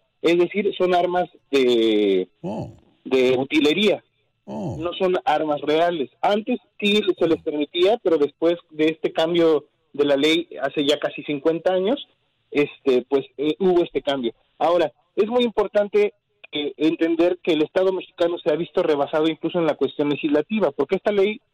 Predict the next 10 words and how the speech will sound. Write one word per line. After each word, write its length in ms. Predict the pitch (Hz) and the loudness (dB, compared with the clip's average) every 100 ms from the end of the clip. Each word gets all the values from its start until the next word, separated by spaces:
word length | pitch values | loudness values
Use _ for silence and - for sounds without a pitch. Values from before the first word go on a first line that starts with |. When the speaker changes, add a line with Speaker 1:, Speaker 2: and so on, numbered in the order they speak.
| _ - | _ -12
Speaker 1:
se 60 | 165 | -10
publicó 320 | - 151 170 | -4 -4 -2
hace 180 | 247 208 | -4 -4
cincuenta 560 | 175 147 175 190 175 175 | -2 -2 0 0 0 0
años. 260 | 214 143 - _ _ _ | 0 -4 -10 _ _ _
La 120 | 147 151 | -4 0
fenomenología 920 | 165 165 165 160 151 151 151 233 254 | 0 0 0 2 2 2 0 2 2
delincuencial 640 | 233 170 156 139 139 170 | 0 -2 -2 -2 0 0
ha 80 | 180 | 0
cambiado 640 | 165 143 131 135 127 135 | -2 -2 2 2 2 0